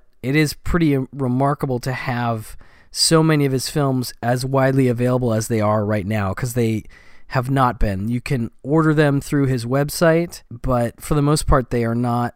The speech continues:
easily watchable. So to have them all on this library site is pretty fantastic. Um, so this one is The Store from nineteen eighty-four, I think.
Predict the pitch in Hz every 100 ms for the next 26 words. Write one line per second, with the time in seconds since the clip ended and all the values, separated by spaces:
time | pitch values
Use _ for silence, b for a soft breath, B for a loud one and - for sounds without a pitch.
0 | - 147 135 135 123 117 113 110 - 113
1 | 120 117 131 98 92 82 - - - 120
2 | 113 135 123 120 107 113 113 113 98 110
3 | 110 107 - - - 113 113 113 107 110
4 | - 127 117 - 101 - - 160 120 -
5 | B B B B B B 160 135 151 131
6 | - 104 - - 135 131 131 - 170 165
7 | 180 143 135 139 - - 175 165 110 90
8 | - 131 120 123 131 120 147 139 135 131
9 | - 131 131 131 127 123 117 - 143 113
10 | 95 87 85 92 - 95 80